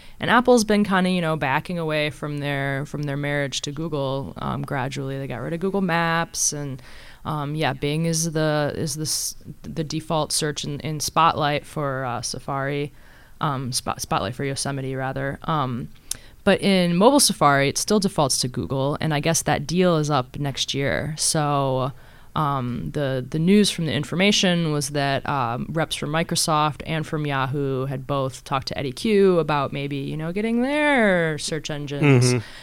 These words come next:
Speaker 1: as the default in mobile Safari. So I did a little thing just like, "Hey, you know, it's, you can actually change this default, and let me run three searches on all four of the, of the,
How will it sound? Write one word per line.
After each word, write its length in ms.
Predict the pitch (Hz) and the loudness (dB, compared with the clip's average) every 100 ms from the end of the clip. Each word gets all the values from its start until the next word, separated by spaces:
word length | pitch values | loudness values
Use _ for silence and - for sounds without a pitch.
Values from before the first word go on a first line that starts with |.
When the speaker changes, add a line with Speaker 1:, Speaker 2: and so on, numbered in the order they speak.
| - | -4
Speaker 1:
as 160 | 170 151 | -2 0
the 100 | 160 | -2
default 440 | 160 - 151 - | -4 -2 -4 -2
in 140 | 165 | 0
mobile 260 | 185 330 302 | 6 6 6
Safari. 500 | - 170 147 139 131 | 4 2 0 0 0
So 140 | - | 4
I 80 | 226 | 6
did 140 | 254 220 | 6 6
a 40 | |
little 220 | 190 175 | 4 4
thing 300 | 165 156 151 | 2 -2 -2
just 220 | 147 143 151 | -4 -4 -2
like, 180 | 131 | -4
"Hey, 260 | - 302 202 | 0 2 4
you 60 | 170 | 2
know, 120 | 160 | -2
it's, 240 | 156 - | -2 -2
you 180 | 147 170 | -2 -4
can 120 | 202 | 0
actually 280 | 240 226 196 | 2 2 0
change 300 | 190 196 208 | 0 2 2
this 160 | 165 - | 0 -4
default, 500 | 151 - 185 151 - | 0 6 6 6 2
and 320 | 147 151 151 143 - - - | -4 -2 -4 -6 -12 -18 0
let 140 | 196 | 6
me 80 | 214 | 6
run 240 | 190 185 170 | 8 4 4
three 160 | 170 | 2
searches 500 | 170 151 - 147 139 | 2 0 -2 -4 -4
on 140 | - 147 | -4 -2
all 160 | 135 | -2
four 760 | 139 - 175 180 151 135 131 127 - - - - | -4 -2 2 4 4 2 0 -4 -14 -20 -14 -4
of 320 | 160 135 139 | -4 -4 -4
the, 360 | 143 135 120 - | -2 -2 -4 -4
of 220 | - 139 | -8 -8
the, 120 | 135 | -10